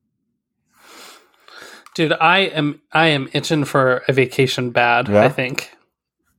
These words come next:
Speaker 1: Yeah, I'm, um, I was gonna go to Alabama in May, but I don't think that that's gonna work out. So I may just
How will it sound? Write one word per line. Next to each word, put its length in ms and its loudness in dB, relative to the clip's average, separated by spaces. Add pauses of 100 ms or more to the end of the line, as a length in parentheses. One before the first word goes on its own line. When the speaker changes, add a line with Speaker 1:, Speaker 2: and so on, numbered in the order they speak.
(440)
Speaker 1:
Yeah, 280 2 (140)
I'm, 260 0 (120)
um, 480 2 (1600)
I 40 4
was 260 4
gonna 200 0
go 320 2
to 160 -2
Alabama 520 0
in 220 -10 (120)
May, 320 -2
but 160 0
I 100 0
don't 180 -2
think 180 -8
that 120 -10
that's 240 -4
gonna 160 -10
work 300 -6
out. 260 0
So 280 -4 (1300)
I 100 2
may 600 2 (840)
just 600 0